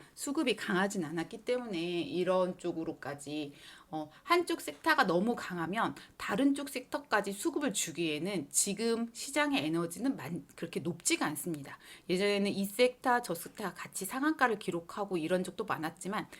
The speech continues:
지금은 그러기엔 약간 부족하죠. 그래서, 어, 코로나 관련주들과 엔터 관련주들이 워낙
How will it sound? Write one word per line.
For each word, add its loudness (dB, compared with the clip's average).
지금은 4
그러기엔 0
약간 -12
부족하죠. -10
그래서, -4
어, -4
코로나 0
관련주들과 0
엔터 2
관련주들이 2
워낙 0